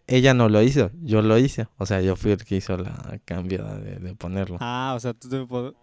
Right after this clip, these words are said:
Speaker 2: podías poner celoso ahí de tóxico con ella, de ¿por qué no lo pones?
Speaker 1: No, o sea, no fue,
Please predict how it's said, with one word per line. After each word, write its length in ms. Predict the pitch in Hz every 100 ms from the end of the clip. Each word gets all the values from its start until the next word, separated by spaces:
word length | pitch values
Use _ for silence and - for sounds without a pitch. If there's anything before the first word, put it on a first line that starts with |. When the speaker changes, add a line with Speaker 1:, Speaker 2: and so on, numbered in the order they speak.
| -
Speaker 2:
podías 320 | 123 123 127
poner 300 | 127 120 123
celoso 920 | 131 117 117 120 127 117 107 101 104 104
ahí 260 | 107 110
de 140 | 113 110
tóxico 500 | - 117 - 117 127
con 180 | 123 117
ella, 220 | 120 110
de 180 | 107 104
¿por 180 | - 123
qué 80 | 180
no 100 | 196
lo 80 | 175
pones? 200 | - 160
Speaker 1:
No, 320 | 220 247 214
o 80 | 160
sea, 240 | 139 180
no 160 | 170 185
fue, 180 | 214